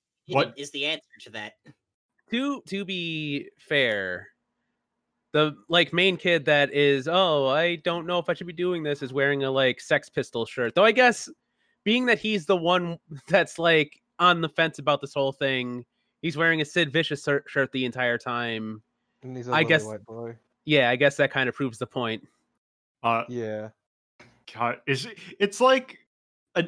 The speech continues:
Speaker 2: nineties version of the Pleasure Island from Pinocchio. It's like
Speaker 4: Yeah.
Speaker 2: that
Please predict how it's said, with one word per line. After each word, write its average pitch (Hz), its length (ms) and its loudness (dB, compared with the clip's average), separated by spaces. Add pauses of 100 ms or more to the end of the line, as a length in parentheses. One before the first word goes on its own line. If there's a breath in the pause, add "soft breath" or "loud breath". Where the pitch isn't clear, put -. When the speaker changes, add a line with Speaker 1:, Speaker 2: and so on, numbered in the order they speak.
(160)
Speaker 2:
nineties 147 480 0
version 123 640 2
of 120 440 2
the 139 100 -4
Pleasure 131 480 0
Island 117 400 0
from 117 160 -14
Pinocchio. 107 580 -8 (800)
It's 139 160 -2
like 143 100 2
Speaker 4:
Yeah. 180 80 2 (140)
Speaker 2:
that 135 80 0